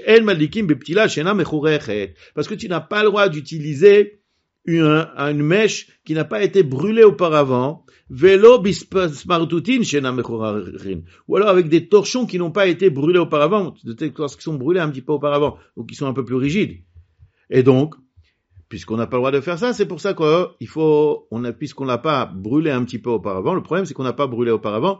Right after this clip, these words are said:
c'est pour ça que Rabbi Eliezer, il a interdit dans notre Mishnah d'allumer cette Petila Tabeged. Alors, Rabbi Akiva, lui, permet, il dit, même si c'est pas allumé, il n'y a pas aucun problème. Et la Had est un Rabbi Yosef, Shalosh, Shalosh, Metzum, Saot, Lema, Ilcheta.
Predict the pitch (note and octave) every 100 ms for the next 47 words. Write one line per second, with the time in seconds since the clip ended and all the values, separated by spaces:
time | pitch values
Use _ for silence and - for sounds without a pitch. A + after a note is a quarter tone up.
0 | _ _ - A2+ B2+ D#3+ C#3 C3+ D3+ D#3
1 | _ G2+ A2 A#2+ C#3 C#3 C3+ D#3 - A2+
2 | A#2+ C3 D3 A#2+ A2 B2+ C3+ A#2+ G#2+ G#2+
3 | B2+ B2 B2+ _ - G2+ C3 A#2 A#2 A#2
4 | A#2 A#2+ _ _ - C3 A#2 A2+ - G#2
5 | F#2 G#2+ G#2 G#2+ A#2 _ _ _ _ F#2+
6 | F2 D#2+ C#2+ C2 - - F#2+ G2+ G2+ F#2
7 | F2 D#2 D2 _ _ _ _ _ _ _
8 | _ - B2+ C#3 C3 D3 D#3+ G#3 B3+ B3+
9 | C4 C4 G#3+ B3 B3 G#3 E3+ F#3 E3+ F3
10 | E3 D3+ D3+ - C#3+ B2+ B2+ C#3+ C#3 A2+
11 | A2+ G#2+ F2 D2 C#2 - - A2 C#3+ C#3
12 | A#3 D#3+ C#3+ D3 C#3+ D3 C#3 D3 D3 D3+
13 | C3 C#3 D#3 C#3 C#3 C#3 C3+ D3 C#3 C#3
14 | A#2+ G#2+ G2+